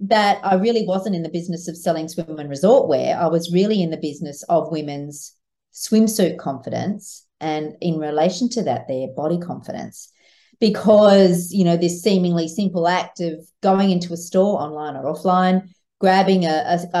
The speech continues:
a cozy, putting it on and racing out the door, heading to the beach and the pool and feeling fantastic, doing all the things you wanna do,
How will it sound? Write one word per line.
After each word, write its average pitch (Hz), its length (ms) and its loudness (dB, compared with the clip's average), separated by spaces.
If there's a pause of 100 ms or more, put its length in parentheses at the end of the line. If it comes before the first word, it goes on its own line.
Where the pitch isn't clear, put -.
a 175 60 -12
cozy, 185 500 -2
putting 233 240 0
it 180 100 -2
on 175 420 -4
and 165 260 -10
racing 196 420 -2
out 175 160 -6
the 180 60 -6
door, 170 280 -4
heading 180 220 -4
to 175 100 -10
the 165 80 -10
beach 160 280 -8
and 156 80 -10
the 151 40 -12
pool 175 300 -2
and 156 140 -8
feeling 151 300 -4
fantastic, 202 720 -4
doing 180 240 4
all 156 100 2
the 151 100 -6
things 170 240 -4
you 170 80 -6
wanna 151 240 -8
do, 240 440 0